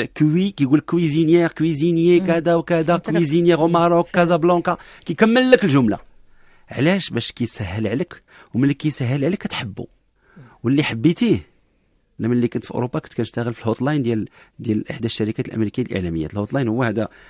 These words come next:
Speaker 1: لي سونتر دابيل حنا خدمنا
Speaker 2: مم.
Speaker 1: فيهم في، في تسعود وثمانين، ثمانية وثمانين.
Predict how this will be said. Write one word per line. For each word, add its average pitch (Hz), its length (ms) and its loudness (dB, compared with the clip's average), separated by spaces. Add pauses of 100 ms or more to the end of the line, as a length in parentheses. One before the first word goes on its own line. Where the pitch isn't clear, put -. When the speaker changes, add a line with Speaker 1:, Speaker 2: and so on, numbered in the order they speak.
Speaker 1:
لي 110 40 -12
سونتر 110 240 -2
دابيل 95 280 -4
حنا 85 160 -8
خدمنا 98 240 -4
Speaker 2:
مم. 85 80 -6
Speaker 1:
فيهم 104 180 -4
في، 92 160 -10 (300)
في 90 140 -10
تسعود 104 200 -6
وثمانين، 95 460 -2
ثمانية 95 220 -6
وثمانين. 82 260 -8